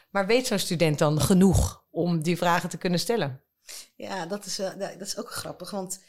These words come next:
Speaker 2: in eerste instantie dacht ik, je kan eigenlijk gewoon de kapper tegenover
Speaker 1: Ja.
Speaker 2: een professional zetten. Want de kapper kan echt superveel vragen.
Speaker 1: Kunnen, joh, ik zit altijd te huilen in die stoel. Het is niet te
Speaker 2: Precies, nou.
Speaker 1: geloven. Het is gewoon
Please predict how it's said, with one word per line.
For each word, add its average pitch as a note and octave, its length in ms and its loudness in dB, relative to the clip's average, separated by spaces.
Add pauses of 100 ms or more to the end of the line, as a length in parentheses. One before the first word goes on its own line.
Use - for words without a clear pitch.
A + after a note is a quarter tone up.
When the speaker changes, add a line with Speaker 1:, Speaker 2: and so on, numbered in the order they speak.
(140)
Speaker 2:
in G3+ 120 -12
eerste B3 260 -4
instantie F3+ 420 -4
dacht F3 280 -12
ik, E3+ 80 -14
je G3 100 -14
kan F#3 180 -10
eigenlijk E3 300 -12
gewoon E3 160 -12
de E3 60 -18
kapper - 440 -14
tegenover D#3 760 -10 (160)
Speaker 1:
Ja. D#3+ 300 0
Speaker 2:
een F3+ 80 -10
professional F#3+ 480 -8
zetten. - 240 -10
Want C#3 120 -16
de - 120 -20
kapper - 240 -12
kan - 180 -14
echt - 160 -14 (220)
superveel - 640 0
vragen. F3 380 -10
Speaker 1:
Kunnen, F3 280 0
joh, F3 220 4
ik F3+ 140 -2
zit F3 200 0
altijd D#3+ 180 2
te D#3 60 2
huilen D3+ 300 4
in D3 60 2
die C3+ 80 -2
stoel. C3+ 240 -2
Het A#2+ 80 -8
is - 60 -20
niet - 80 -20 (200)
te D#3 160 2
Speaker 2:
Precies, D3+ 140 0
nou. G3+ 120 0
Speaker 1:
geloven. A#2+ 280 -6
Het C3 100 -4
is D#3 60 -2
gewoon E3 260 2